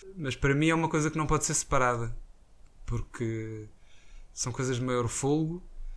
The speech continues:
e, e que me permitem falar sobre uma série de temas que acho importantes e que, e de facto,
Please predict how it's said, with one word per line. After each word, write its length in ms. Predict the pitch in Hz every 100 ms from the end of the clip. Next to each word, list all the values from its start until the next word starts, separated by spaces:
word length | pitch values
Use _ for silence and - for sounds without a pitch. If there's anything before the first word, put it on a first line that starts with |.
| - - -
e, 120 | - -
e 180 | 175 139
que 140 | 123 131
me 420 | 127 120 156 147 -
permitem 400 | 123 127 131 135
falar 280 | - 139 135
sobre 280 | - 139
uma 140 | 139 139
série 280 | - 139 139
de 60 |
temas 600 | - 147 151 - - - - - - - - - - - -
que 140 | -
acho 200 | 151 -
importantes 560 | 160 - - 190 190 -
e 80 | 131
que, 120 | 139
e 140 | 156 151
de 40 |
facto, 280 | - 156